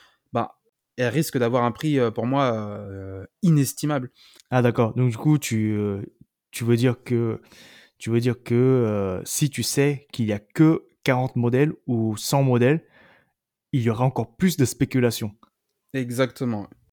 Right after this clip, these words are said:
Speaker 1: Pourquoi il y a de la spéculation ? C'est parce qu'il y a du doute aussi. Il y a, euh, ben, je sais qu'il y en a peu, donc, euh, je vais m'en procurer une pour, euh, pour tenter de la revendre. Euh, je me, je me doute qu'il y en a peu, mais si j'ai la certitude,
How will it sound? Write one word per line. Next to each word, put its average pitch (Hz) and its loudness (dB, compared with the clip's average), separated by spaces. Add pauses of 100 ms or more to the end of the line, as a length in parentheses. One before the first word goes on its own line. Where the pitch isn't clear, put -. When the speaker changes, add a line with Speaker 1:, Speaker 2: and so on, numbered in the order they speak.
Speaker 1:
Pourquoi 185 -4
il 180 0
y - 4
a 156 4
de 135 -4
la 135 2
spéculation ? 139 -4
C'est 131 -8
parce 113 -10
qu'il 123 -8
y 127 0
a 127 0
du 127 -6
doute 139 -10
aussi. 117 -10
Il 107 -8
y 110 -4
a, 107 -4
euh, 101 -8 (540)
ben, 123 0 (120)
je 127 -6
sais 151 -2
qu'il 139 -2
y 135 6
en 131 6
a 123 4
peu, 180 2 (100)
donc, 131 0
euh, 131 2
je 113 -2
vais 131 2
m'en 131 4
procurer 135 0
une 165 2
pour, 151 0
euh, 117 2 (100)
pour - -12
tenter 185 0
de 147 2
la 135 4
revendre. 131 0 (640)
Euh, 113 2 (100)
je 113 -8
me, 123 -2
je 123 -4
me 139 4
doute 180 2
qu'il 139 -8
y 139 2
en 131 4
a 123 0
peu, 113 -4
mais 120 2
si 180 -2
j'ai 143 2
la 123 2
certitude, - -8